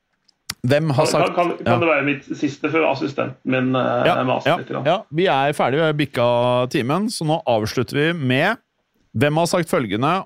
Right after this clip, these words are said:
Speaker 1: og hvor spiller spilleren etter sommeren? There is the Premier League, and then there is Real Madrid. And Real Madrid has something of its own that makes it the dreamland for the player.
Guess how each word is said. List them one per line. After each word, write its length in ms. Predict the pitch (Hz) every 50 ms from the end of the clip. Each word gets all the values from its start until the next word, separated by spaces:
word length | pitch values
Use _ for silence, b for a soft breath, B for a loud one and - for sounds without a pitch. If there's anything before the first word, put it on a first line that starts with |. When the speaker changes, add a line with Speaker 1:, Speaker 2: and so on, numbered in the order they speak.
| - _
Speaker 1:
og 120 | 143 143 135 123 113
hvor 260 | 110 123 135 131 139 147 139 143 - -
spiller 340 | - - 139 110 104 110 120
spilleren 420 | 127 147 123 104 98 104 110 113 - - _ _ -
etter 220 | 135 - - 110 98
sommeren? 260 | 110 82 69 - - - _ _ _ _ _ _ B B B B B B B B B B B B B B B B B -
There 280 | - 123 156 175 180 180 175
is 160 | 170 - -
the 140 | - 185 170
Premier 380 | - - 147 123 131 135 139
League, 500 | 135 127 110 110 110 113 117 127 123 - - _ _ -
and 180 | 156 156 135 107
then 200 | 107 98 98 101
there 160 | 107 110 107
is 260 | 98 92 - - - - _ -
Real 200 | 110 117 113 104
Madrid. 500 | 104 107 104 104 101 98 101 110 - - _ _ _ _ _ -
And 140 | - 135 147
Real 140 | 156 160 156
Madrid 440 | 160 165 160 156 151 151 160 156 147
has 180 | 151 147 -
something 440 | - 147 127 110 104 - 139 139 143
of 200 | 143 120 127 113
its 160 | 139 - - - -
own 380 | 139 139 156 185 214 226 247 262 _ _ -
that 180 | - 113 110 -
makes 380 | 120 120 110 101 - - - 123
it 140 | 113 - -
the 240 | 139 139 147 147 - _
dreamland 960 | 131 117 98 101 117 120 123 120 120 123 127 131 131 139 151 156 160 170 185 - _ _ -
for 320 | - - - 131 127 135
the 100 | 147 160
player. 520 | - - 160 139 135 139 160 185 - -